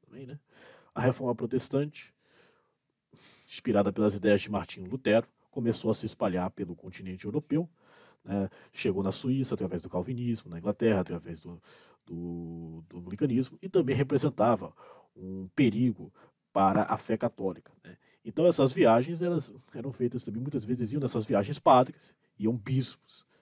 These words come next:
né? Membros de diversas ordens religiosas, os jesuítas, os capu-, capuchinos, os carmelitas, né? E eles faziam todo um processo de evangelização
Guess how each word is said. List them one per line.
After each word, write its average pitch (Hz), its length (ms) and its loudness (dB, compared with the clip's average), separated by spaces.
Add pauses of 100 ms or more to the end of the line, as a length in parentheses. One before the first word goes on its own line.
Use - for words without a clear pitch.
(100)
né? 98 240 0 (260)
Membros 135 440 4
de 113 100 -6
diversas 110 580 2
ordens 104 300 2
religiosas, 107 680 -2
os 87 80 -16
jesuítas, 113 600 -4
os - 80 -14
capu-, - 320 -8 (260)
capuchinos, - 840 -4 (340)
os 92 720 -6 (160)
carmelitas, 127 720 0 (180)
né? 127 60 -10
E 131 40 -2
eles 143 120 -2
faziam 151 280 0
todo 143 200 -6
um 151 40 -6
processo 147 520 2
de 143 360 -8
evangelização 135 1040 2